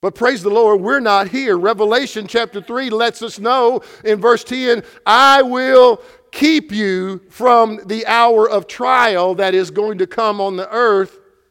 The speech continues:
to test the inhabitants of the earth." God's gonna keep us from it. How? He's gonna take us out of here.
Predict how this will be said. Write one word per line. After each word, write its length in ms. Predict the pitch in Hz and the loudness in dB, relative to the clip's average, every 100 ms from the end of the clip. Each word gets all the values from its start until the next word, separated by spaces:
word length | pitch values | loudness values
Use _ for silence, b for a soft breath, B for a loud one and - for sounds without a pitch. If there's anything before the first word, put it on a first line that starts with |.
| b b b | b b b
to 100 | 185 | -6
test 340 | - 220 208 | 0 -2 -2
the 100 | 208 | -6
inhabitants 460 | 208 202 202 202 202 | -2 -2 -2 -4 -8
of 120 | 226 | -8
the 140 | 240 | -4
earth." 440 | 254 240 - - _ | -2 -2 -4 -14 _
God's 220 | 202 214 | 0 2
gonna 160 | 208 220 | 0 -4
keep 240 | 262 277 | -6 -6
us 140 | 226 214 | -4 -4
from 260 | 196 190 | -2 -4
it. 100 | 156 - B | -4 -12 B
How? 380 | 247 262 196 - B | 0 2 2 0 B
He's 140 | 196 175 | -10 -4
gonna 240 | 202 196 - _ _ _ _ _ _ _ _ _ | -2 -4 -8 _ _ _ _ _ _ _ _ _
take 180 | 190 196 | -4 -2
us 120 | 208 | -2
out 180 | 240 269 | 0 0
of 100 | 208 | 0
here. 280 | 175 120 | -2 -6